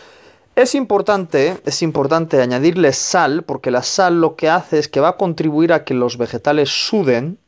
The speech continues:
Eh, ¿sudar qué significa? Bueno, pues que va a secarlo por fuera y los veget-, y el, el jugo va a salir antes,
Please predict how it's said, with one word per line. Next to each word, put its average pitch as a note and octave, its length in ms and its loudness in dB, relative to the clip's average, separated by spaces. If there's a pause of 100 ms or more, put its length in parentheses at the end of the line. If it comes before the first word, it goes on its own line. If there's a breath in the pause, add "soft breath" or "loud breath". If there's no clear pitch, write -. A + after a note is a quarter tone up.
(680 soft breath)
Eh, D3 280 4
¿sudar G#3 320 2
qué A#3+ 120 -4
significa? G3+ 520 0
Bueno, D3+ 300 0
pues B2+ 180 -4
que A#2+ 260 2
va C#3+ 260 4
a C#3+ 40 -2
secarlo E3 540 -2
por D#3 120 -6
fuera D#3+ 340 2
y C#3+ 80 2
los A#2 240 -2
veget-, A#2+ 340 -4
y B2 120 -4
el, A2 540 -6
el G2+ 180 -2
jugo F#3 720 4
va D#3 180 4
a D#3 40 0
salir D#3 580 0 (260)
antes, E3+ 540 -2